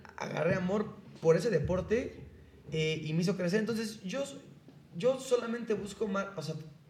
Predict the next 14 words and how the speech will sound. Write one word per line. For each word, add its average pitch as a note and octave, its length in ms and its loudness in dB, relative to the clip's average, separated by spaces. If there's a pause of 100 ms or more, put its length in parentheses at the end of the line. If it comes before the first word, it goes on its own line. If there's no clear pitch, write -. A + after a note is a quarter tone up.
(540)
trabajar E3+ 440 4
con G3+ 120 4
marcas G3 400 4
que, C#3+ 460 0 (580)
que F3 160 8
si E3 460 4
la, E3 300 8
que E3 120 2
si D#3+ 80 4
nos D#3+ 140 6
fusionamos, F#3+ 920 -2 (500)
hacemos E3 360 6
algo E3+ 440 4 (760)
cool C#3+ 260 2